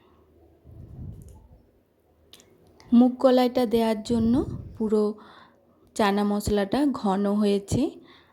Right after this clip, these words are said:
বাড়িতে অনেকগুলো লোক থাকলে আর চানার ডালটা কম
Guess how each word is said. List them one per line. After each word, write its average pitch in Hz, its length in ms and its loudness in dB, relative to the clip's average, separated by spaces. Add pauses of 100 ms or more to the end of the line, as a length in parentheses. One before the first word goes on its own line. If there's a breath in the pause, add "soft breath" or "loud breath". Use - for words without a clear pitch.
(140 loud breath)
বাড়িতে 226 460 -2
অনেকগুলো 262 540 2
লোক 214 240 2 (120)
থাকলে 202 440 -2 (240)
আর 196 200 -4 (580 loud breath)
চানার 202 440 -2
ডালটা 202 420 0
কম 196 220 -2